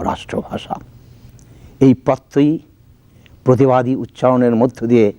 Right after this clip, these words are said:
যে ভাষা আন্দোলনের সূচনা হয়েছিল, উনিশশো বায়ান্ন সালে বরকত, শফিক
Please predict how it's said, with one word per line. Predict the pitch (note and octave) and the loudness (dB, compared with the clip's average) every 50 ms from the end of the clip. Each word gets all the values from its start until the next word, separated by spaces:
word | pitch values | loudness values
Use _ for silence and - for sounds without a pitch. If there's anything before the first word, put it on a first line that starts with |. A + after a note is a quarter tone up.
| _ _ _ _ _ _ _ _ _ _ _ _ - - - - G#2 | _ _ _ _ _ _ _ _ _ _ _ _ -20 -20 -14 -4 0
যে | G2+ A#2+ | 0 0
ভাষা | - - - A#3 - - - A#2+ A2 A2 | 0 0 -4 -8 -4 -4 -2 -2 0 -2
আন্দোলনের | A#2 G#2+ A2+ A2 A2 A2 G#2 G#2+ G2 - - - _ _ _ _ _ - - - - - _ _ - - - - - | 0 0 0 0 0 0 -2 -2 -4 -4 -6 -14 _ _ _ _ _ -20 -20 -20 -20 -20 _ _ -20 -20 -18 -14 -8
সূচনা | - E3+ - - G3 G3 A2+ G2 | -8 -6 -6 -6 -6 -8 -8 -8
হয়েছিল, | - G#2 G#2 G2+ - - - - C#3+ F3 - _ - - _ - - _ _ _ - - - _ _ - - - - - - - - - - | -6 -6 -6 -6 -8 -10 -12 -12 -12 -12 -16 _ -20 -20 _ -20 -20 _ _ _ -20 -20 -20 _ _ -20 -20 -20 -20 -20 -20 -20 -20 -4 0
উনিশশো | C#3+ D#3+ D#3+ - - - D#3+ D#3 C3 A#2+ | 0 0 0 0 0 -2 -2 0 0 0
বায়ান্ন | C#3 D3 D3 D#3 D#3+ D#3 D#3 D3+ - - | 0 0 2 0 0 0 -2 -4 -6 -4
সালে | - D3 D3+ D3+ E3+ F#3 - - _ _ _ _ _ _ _ _ _ _ _ _ _ _ _ - - _ _ _ _ _ - - - - - - - - _ _ - - A2 | -2 0 2 2 2 0 -2 -8 _ _ _ _ _ _ _ _ _ _ _ _ _ _ _ -20 -20 _ _ _ _ _ -20 -20 -20 -20 -20 -20 -20 -20 _ _ -8 -4 0
বরকত, | A#2+ C3 C#3+ - - - D3 D3 D3 - _ - - - _ _ _ _ _ _ _ _ - _ _ - - _ _ _ - - - _ _ - - - | 0 0 0 -2 -4 -2 -2 -2 -2 -4 _ -20 -20 -20 _ _ _ _ _ _ _ _ -20 _ _ -20 -20 _ _ _ -20 -20 -20 _ _ -18 -12 -4
শফিক | - D3 C#3+ - - C#3 B2 | -2 -2 -2 0 0 0 0